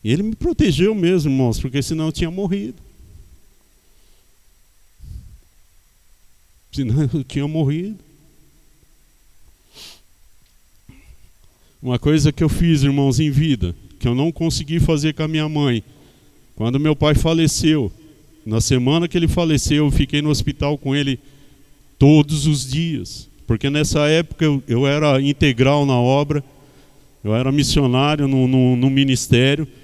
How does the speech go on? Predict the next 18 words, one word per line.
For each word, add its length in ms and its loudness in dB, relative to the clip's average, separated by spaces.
e 60 -2
eu 120 4
pude 260 2
ficar 380 -2
ali 260 4
o 80 6
dia 240 4
inteiro. 520 2
Os 200 0
meus 260 2
irmãos, 380 2
eles 500 0
trabalhavam 640 2
fora, 380 0
então 260 -2
eles 200 0
dormiam 640 2
lá. 260 -2